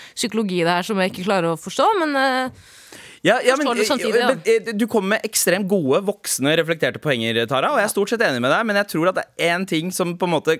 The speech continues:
Speaker 2: kanskje står mellom linjene her, som
Speaker 1: Katarsis?
Speaker 2: ikke, <laughs> som ikke er i klartekst, og det er kanskje Bahare føler at eksen er diggere enn henne.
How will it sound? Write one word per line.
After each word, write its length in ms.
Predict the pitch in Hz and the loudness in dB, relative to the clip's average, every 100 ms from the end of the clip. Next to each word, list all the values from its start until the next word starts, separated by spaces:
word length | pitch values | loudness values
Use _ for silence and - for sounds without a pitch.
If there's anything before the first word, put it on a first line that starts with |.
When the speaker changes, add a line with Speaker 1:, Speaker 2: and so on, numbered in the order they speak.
| - | -4
Speaker 2:
kanskje 400 | - 170 113 147 | -4 -4 -2 -4
står 260 | - 143 151 | -2 0 0
mellom 400 | 147 139 113 135 | 0 -2 0 0
linjene 340 | 143 127 98 92 | 0 0 0 -2
her, 140 | 113 185 | -2 -4
som 180 | - 196 | -6 -6
Speaker 1:
Katarsis? 480 | 180 175 262 - - | -2 0 0 -2 -2
Speaker 2:
ikke, 840 | 151 160 - - - 214 202 - 214 - | 0 0 -4 -4 -4 -2 -2 -4 -6 -6
<laughs> 40 | - | -4
som 160 | 180 | -2
ikke 160 | 170 131 | 0 0
er 80 | 135 | 0
i 80 | |
klartekst, 480 | 151 113 170 220 - - - - - | 0 -2 -2 -2 -6 -14 -20 -20 -8
og 120 | 131 | -2
det 100 | 160 | 0
er 340 | 113 117 143 170 _ _ _ - | 0 0 -2 -4 _ _ _ -6
kanskje 400 | 202 113 - 110 | -4 -4 -4 -2
Bahare 440 | 135 147 110 95 123 | -2 0 -2 -2 -2
føler 280 | 127 90 110 | -2 -2 -4
at 80 | - | -6
eksen 240 | - - | -10 -8
er 60 | 113 | -6
diggere 320 | 107 85 92 | -4 -4 -4
enn 80 | 101 | -4
henne. 160 | 87 | -6